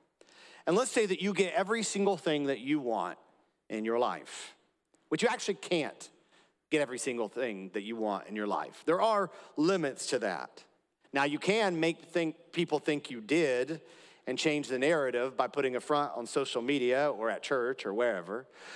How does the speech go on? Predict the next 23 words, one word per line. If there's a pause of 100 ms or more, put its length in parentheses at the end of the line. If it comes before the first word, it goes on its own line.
But
let's
say
you
did.
Let's
say
that
you
had
all
these
dreams
when
you
were
seven
and
truly
none
of
them
changed